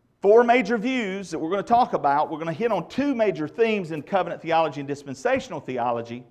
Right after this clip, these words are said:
but there's four major views that you, you've got to choose from when it comes to Hebrews eight. So that's why I wanna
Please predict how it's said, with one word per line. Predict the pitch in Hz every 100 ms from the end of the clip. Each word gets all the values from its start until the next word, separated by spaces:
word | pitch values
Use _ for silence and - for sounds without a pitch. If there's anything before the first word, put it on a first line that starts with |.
| _ _ _ _ - -
but | 143
there's | 147 143
four | - 196 220
major | 208 202 180
views | 175 220 185 135
that | 131
you, | 170 156
you've | 147 147
got | 160 160
to | -
choose | 131 202 185
from | - 135 123
when | 131
it | -
comes | 143 -
to |
Hebrews | 127 131 120 113
eight. | 113 87 - _ _ _ _ _ _ _ _ _ _ _ _ _ _
So | _ 110
that's | 131 147
why | 170 165
I | 170
wanna | 170